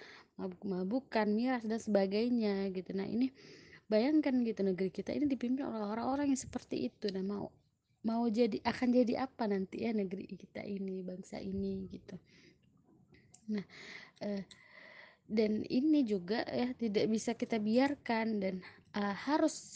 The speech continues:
harus kita selesaikan memang ya, harus kita selesaikan, harus kita tuntaskan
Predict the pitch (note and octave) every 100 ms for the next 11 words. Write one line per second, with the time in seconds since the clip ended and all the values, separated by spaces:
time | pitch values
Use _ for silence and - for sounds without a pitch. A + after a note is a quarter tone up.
0 | - B3 C#4 - C4 C4 - B3 - C4
1 | B3+ - G#3 G3 F#3+ F#3+ G3 G3 G3+ G#3+
2 | - A3+ G#3 - A3 - G#3 F#3 A#3 A3+
3 | A3+ G#3+ G#3+ - A3+ A3 G#3+ G#3 G#3 -
4 | - - A#3+ A3+